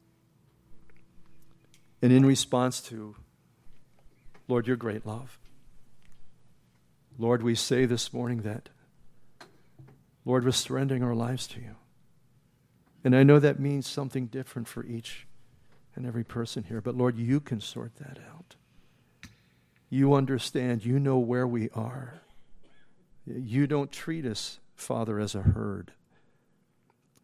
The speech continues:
You look at us, at us as individuals. And you're so acutely aware of, Lord, what's going on in our life, our circumstance, our situation. And how I pray, Father,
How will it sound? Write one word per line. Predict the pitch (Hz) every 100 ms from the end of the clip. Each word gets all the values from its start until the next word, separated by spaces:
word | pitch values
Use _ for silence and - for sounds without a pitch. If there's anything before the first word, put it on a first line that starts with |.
| -
You | 120
look | 113 110
at | 107
us, | 101 101 - 202 175
at | 110
us | 110 107
as | 104 113
individuals. | 104 104 107 101 117 117 - - _ _ _ _ _ _ _ _ - - - - _ -
And | 117
you're | 120
so | -
acutely | 123 - 147 131 123
aware | 110 110 113 110
of, | 101 - -
Lord, | - 110 92 _ _ _ _ _
what's | 127 127
going | - 131 120
on | 110 110
in | 107
our | 107
life, | 104 110 113 - - _ _ _ _ _ _ _ _ _ -
our | 110
circumstance, | - - 120 120 107 - 110 110 117
our |
situation. | 113 - 120 - 107 113 113 113 107 _ _ _ _ _ _ _ _ _ _ - - _ _ _ _ _ _ _
And | 107
how | 120 127
I | 135
pray, | - 139 127
Father, | - 156 117 113 120